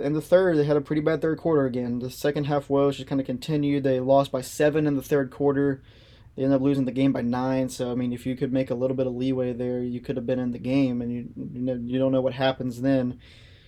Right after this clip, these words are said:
But yeah, just more second half struggles. So, so we'll go ahead and, um, wrap up with all the losses, and then we'll get into the two games that they won. Um, they won Sunday night against the Bucks.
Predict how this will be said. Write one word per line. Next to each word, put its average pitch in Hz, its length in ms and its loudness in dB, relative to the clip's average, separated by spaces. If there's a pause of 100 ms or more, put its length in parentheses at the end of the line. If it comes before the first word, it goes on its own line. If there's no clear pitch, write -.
(300)
But 131 120 -4
yeah, 131 220 2 (100)
just - 360 -10
more 135 160 2
second 139 340 -2
half 131 180 -2
struggles. 123 680 0
So, 123 420 -4 (600)
so 147 120 0
we'll 143 100 6
go 143 40 8
ahead 139 240 6
and, 135 200 2
um, 127 420 0 (440)
wrap 143 260 2
up 143 100 -2
with 143 80 0
all 135 140 8
the 143 60 4
losses, 143 520 6
and 135 80 2
then 135 100 6
we'll 139 80 2
get 143 100 2
into 143 200 -2
the 139 80 -2
two 160 160 -2
games 156 180 2
that 151 80 -4
they 175 100 6
won. 135 400 2 (580)
Um, 123 200 0
they 131 80 2
won 143 260 2
Sunday 170 460 2
night 185 220 4
against 175 240 -2
the 170 40 -6
Bucks. 143 600 2